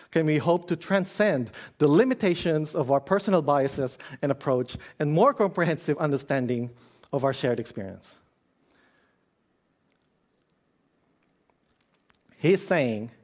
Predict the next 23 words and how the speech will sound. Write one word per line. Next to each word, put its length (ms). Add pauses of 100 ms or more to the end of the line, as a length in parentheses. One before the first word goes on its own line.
(720)
"Everyone 500
is 160
claiming 540
to 80
be 100
right," 360 (260)
right? 280 (120)
Objective 480
claim. 340 (560)
But 100
then 140
he 80
goes, 280
"In 200
fact, 480
everyone 600 (440)
is 260
wrong 540 (360)
because 420 (380)
everyone 500
is 240
being 240
subjective." 840